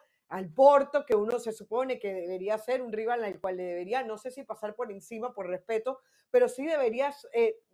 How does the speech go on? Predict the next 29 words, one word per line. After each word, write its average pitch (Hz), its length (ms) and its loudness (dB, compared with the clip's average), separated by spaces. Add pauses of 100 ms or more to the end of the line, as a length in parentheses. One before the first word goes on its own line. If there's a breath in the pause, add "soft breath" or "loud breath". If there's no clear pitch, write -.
(120)
mostrar 240 460 -2
un 285 80 -2
mejor 262 240 -4
fútbol, 294 420 -2 (340 soft breath)
termina 269 340 2
siendo 330 200 -6
un 359 60 -8
equipo 302 300 -10
espeso. 285 420 -2
Es - 80 -12
que - 200 -10
no 294 120 -8
es 311 80 -10
solamente 294 500 -6
que 285 80 -6
haya 240 140 0
ganado 220 340 -4
uno 202 200 -6
cero, 247 480 0 (120 soft breath)
no 240 160 -2
es 240 140 -4
solamente 233 480 -2
el 226 140 -4
tema 226 240 -2
arbitral 208 560 -2
que 220 80 -4
le 202 80 -4
termina 196 320 -8
favoreciendo, 220 640 -2